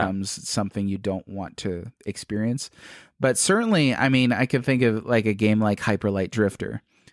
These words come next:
does not have anything close to a resemblance to triple A games in terms of how it presents its story.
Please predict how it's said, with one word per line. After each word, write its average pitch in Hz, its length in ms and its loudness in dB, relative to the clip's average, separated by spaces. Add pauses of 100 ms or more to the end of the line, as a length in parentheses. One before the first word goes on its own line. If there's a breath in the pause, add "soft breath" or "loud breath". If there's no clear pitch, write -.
(100)
does 110 180 2
not 110 260 4
have 110 240 0 (100)
anything 131 500 2
close 131 400 2
to 101 480 2
a 110 80 -2
resemblance 104 720 2
to 98 240 0
triple 104 340 0
A 95 140 2
games 104 360 2
in 95 120 -2
terms 101 280 0
of 98 100 -2
how 107 160 0
it 87 80 -6
presents 101 420 -2
its - 140 -8
story. 123 460 2